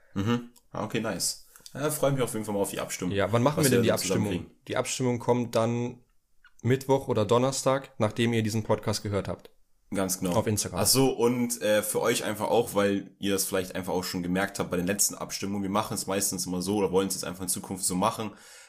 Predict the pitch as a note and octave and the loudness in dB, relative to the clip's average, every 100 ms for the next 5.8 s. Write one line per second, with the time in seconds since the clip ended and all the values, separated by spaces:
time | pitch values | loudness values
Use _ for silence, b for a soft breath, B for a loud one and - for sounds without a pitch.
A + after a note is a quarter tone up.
0 | _ F2 F#2 F#2+ F#2 G2 G2 F2+ A2 A2 | _ -4 -2 -2 -2 -2 -2 -2 -2 0
1 | G2 G2 - G#2 G2 A2+ C#3+ A2+ F#2 G#2 | 0 -2 -2 -2 2 2 0 -4 -4 -2
2 | A#2+ G#2+ G#2 G2 F2+ F#2+ - - G#2+ F#2+ | 0 -2 -4 -6 -4 -4 -4 -4 -2 -2
3 | E2+ F#2 - - - - G2 F#2+ - F2 | -2 -4 -4 -4 -4 -2 -2 -2 -4 -8
4 | D#2+ - G2 - F#2+ F#2+ F2+ - F2+ - | -4 -2 0 2 0 0 -4 -4 -6 -4
5 | E2 E2+ A#2+ A2+ G2 G#2+ - | -4 0 0 0 0 0 0